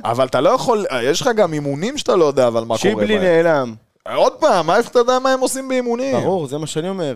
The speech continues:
Speaker 2: אני בא בתור בן אדם שרואה לראות משחק. אני לא עוקב אחריו באימונים.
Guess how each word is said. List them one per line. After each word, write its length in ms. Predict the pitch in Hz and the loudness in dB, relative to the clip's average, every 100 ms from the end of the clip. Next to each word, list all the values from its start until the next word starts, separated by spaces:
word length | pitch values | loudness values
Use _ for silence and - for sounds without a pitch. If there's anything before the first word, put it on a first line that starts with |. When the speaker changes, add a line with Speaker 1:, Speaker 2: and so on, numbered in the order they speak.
| - | -8
Speaker 2:
אני 200 | 127 139 | -10 -8
בא 240 | 151 147 143 | -2 0 0
בתור 340 | 139 - 147 | -4 -8 -6
בן 140 | 143 135 | -4 -4
אדם 300 | 127 135 143 | -4 -4 -6
שרואה 320 | 127 127 139 | -8 -8 -8
לראות 440 | 135 131 131 143 | -8 -8 -6 -6
משחק. 440 | 139 - - - _ _ _ | -10 -10 -8 -8 _ _ _
אני 180 | 120 123 | -10 -4
לא 100 | 147 | 0
עוקב 380 | 196 190 190 180 | 0 0 -2 -2
אחריו 280 | 147 147 147 | -4 -2 -2
באימונים. 540 | 139 143 135 139 113 | 0 -2 -2 -8 -8